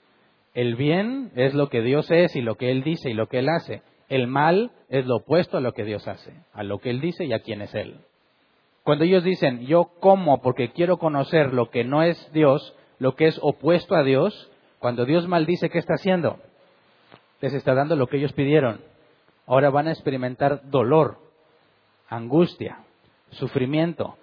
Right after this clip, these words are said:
adversidad, porque eso es el mal. ¿Me explico? Y para que Adán lo pueda experimentar, modifica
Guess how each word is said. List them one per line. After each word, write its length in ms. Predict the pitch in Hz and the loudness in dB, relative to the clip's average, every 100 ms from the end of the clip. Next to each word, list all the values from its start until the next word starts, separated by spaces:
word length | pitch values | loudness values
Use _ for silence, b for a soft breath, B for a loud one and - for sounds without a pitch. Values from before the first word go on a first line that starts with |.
| _ _ | _ _
adversidad, 720 | - 123 131 123 135 139 143 - - _ _ _ | -6 -4 -2 -2 0 2 2 0 -10 _ _ _
porque 260 | 120 117 117 | -10 -6 -8
eso 180 | 120 | -6
es 100 | 120 | -6
el 140 | 120 107 | -6 -8
mal. 340 | 113 110 85 - _ _ _ _ _ _ _ _ _ _ _ _ _ _ _ _ - | -6 -6 -8 -18 _ _ _ _ _ _ _ _ _ _ _ _ _ _ _ _ -20
¿Me 60 | 107 | -14
explico? 380 | - 160 226 - _ _ _ _ _ _ _ _ _ _ _ _ _ _ | -8 -6 -8 -10 _ _ _ _ _ _ _ _ _ _ _ _ _ _
Y 260 | 165 185 165 | 0 2 0
para 340 | - 135 135 | 0 2 2
que 160 | - 131 | 2 0
Adán 300 | 135 220 254 | 2 2 0
lo 100 | 185 | 2
pueda 260 | 196 214 | 2 2
experimentar, 880 | 208 - 180 160 143 139 139 175 190 _ _ _ | -2 0 0 2 0 4 4 4 0 _ _ _
modifica 920 | 123 143 139 139 - 208 - 131 107 | -2 0 2 0 0 -2 0 -2 -2